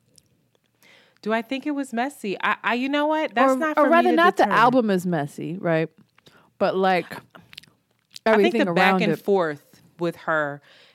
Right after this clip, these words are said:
Speaker 1: and, and London on the track is so messy. And the fact that he posted a picture of
Speaker 2: Ooh.
Speaker 1: himself giving her the finger,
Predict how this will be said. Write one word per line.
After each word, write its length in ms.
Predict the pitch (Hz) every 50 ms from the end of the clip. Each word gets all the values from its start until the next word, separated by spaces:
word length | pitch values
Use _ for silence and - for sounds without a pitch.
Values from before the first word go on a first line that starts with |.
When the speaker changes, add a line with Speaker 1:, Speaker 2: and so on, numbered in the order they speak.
| _ _ -
Speaker 1:
and, 260 | 160 160 160 151 - -
and 240 | - 156 151 151 151
London 300 | 151 151 151 147 147 139
on 120 | 143 135
the 60 | 135 139
track 380 | - - 156 143 127 120 - -
is 160 | 151 147 -
so 240 | - - 165 147 139
messy. 500 | 139 131 131 - - - 143 139 139 143
And 140 | 170 180
the 40 | 185
fact 300 | 180 - 208 202 208 202
that 60 | 196 190
he 160 | - 190 180
posted 680 | - - - 170 165 160 - - - 160 156 151 147 -
a 100 | - -
picture 540 | _ - 165 151 _ _ - 156 147 143 139
of 160 | - 277 277
Speaker 2:
Ooh. 60 | 285
Speaker 1:
himself 520 | 277 254 208 185 160 143 143 139 139 135 _ _ _ _ - _ _ _ -
giving 280 | 185 185 180 202 208
her 160 | 202 202 190
the 100 | 175 175
finger, 600 | 165 - - 170 160 160 156 139 135 131 127 135